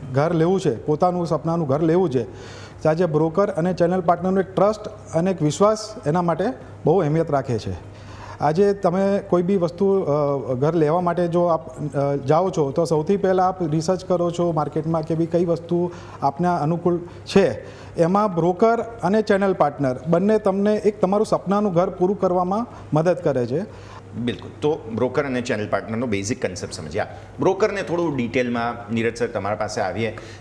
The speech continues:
Speaker 2: જે રીતે વર્ષોથી પ્રથા ચાલતી આવે છે, આપણે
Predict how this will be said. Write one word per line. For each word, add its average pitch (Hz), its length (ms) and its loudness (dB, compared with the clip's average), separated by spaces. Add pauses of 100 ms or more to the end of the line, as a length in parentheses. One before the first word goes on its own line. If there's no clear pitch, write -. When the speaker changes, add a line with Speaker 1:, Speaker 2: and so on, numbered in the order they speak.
Speaker 2:
જે 131 120 4
રીતે 185 540 -2 (420)
વર્ષોથી 196 500 2
પ્રથા 151 340 0
ચાલતી 110 380 -2
આવે 95 200 0
છે, - 420 -12 (140)
આપણે 110 520 0